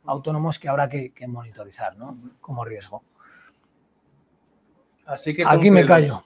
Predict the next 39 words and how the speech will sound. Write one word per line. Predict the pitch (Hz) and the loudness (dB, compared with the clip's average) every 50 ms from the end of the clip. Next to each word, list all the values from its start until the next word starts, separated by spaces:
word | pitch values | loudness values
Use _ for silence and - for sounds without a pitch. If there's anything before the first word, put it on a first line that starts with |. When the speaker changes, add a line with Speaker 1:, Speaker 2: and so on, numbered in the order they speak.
| _ _ - | _ _ -6
Speaker 2:
cumple | 170 165 165 156 151 139 | -6 -6 -4 -2 -2 -4
los | 135 131 131 | -4 -6 -8
criterios | 143 123 120 131 120 123 117 - - - - _ - | -12 -10 -6 -6 -6 -6 -6 -12 -14 -20 -20 _ -2
para | 185 190 180 | 0 2 2
Speaker 1:
¿Qué | |
Speaker 2:
que | - | 4
Speaker 1:
test | 202 185 160 - | 4 2 4 4
Speaker 2:
esté | 202 190 | 4 4
en | 196 | 4
la | 202 | 4
Speaker 1:
tenemos? | 196 175 151 - | 2 0 -2 -4
Speaker 2:
cartera. | - - - - - | -6 -8 -8 -6 -6
Speaker 1:
Es | 170 151 | -4 -2
un | 170 170 | 0 0
monopolio, | 170 170 170 160 175 165 165 | 0 0 0 2 2 2 2
oligopolio, | 165 165 165 170 170 156 190 190 185 185 185 185 190 - _ - | 2 2 2 2 2 4 4 4 6 6 4 2 2 -6 _ -14
es | - 135 | -10 -6
un | 170 | -4
mercado | 170 160 143 165 156 156 147 | -4 -4 -4 -2 -4 -4 -4
con | 151 147 | -4 -6
crecimiento | 151 151 127 151 160 160 147 160 | -6 -6 -6 -6 -6 -6 -6 -8
estructural, | 143 - - 151 139 170 170 170 170 175 165 - | -8 -10 -12 -14 -8 -2 0 0 0 0 -2 -6
tiene | 180 165 160 156 | -6 -4 -4 -4
retorno | 156 151 147 160 151 151 | -4 -4 -4 -4 -6 -6
incremental | 147 147 151 147 147 135 147 139 | -6 -6 -6 -6 -6 -6 -6 -8
en | 143 131 | -8 -8
capital | 147 135 147 143 143 151 156 160 165 _ _ - | -8 -8 -8 -8 -8 -6 -8 -8 -8 _ _ -16
y, | 139 131 131 131 _ - | -14 -14 -14 -14 _ -18
y | 135 131 | -18 -18
es | 131 - | -18 -16
una | 131 135 | -16 -16
industria | 127 131 123 - - 120 113 | -16 -16 -16 -14 -14 -14 -12
con | 117 113 | -12 -12
baja | 110 110 - - | -12 -14 -14 -18
ciclicalidad, | - 117 110 110 107 - 101 107 107 107 104 107 | -20 -20 -20 -20 -18 -18 -16 -12 -10 -10 -10 -10
¿no? | 127 135 135 | -10 -12 -12
En | 135 | -12
este | 127 - - 147 | -14 -12 -12 -8
caso | - - 110 - 143 156 - | -6 -6 -6 -4 -4 -6 -6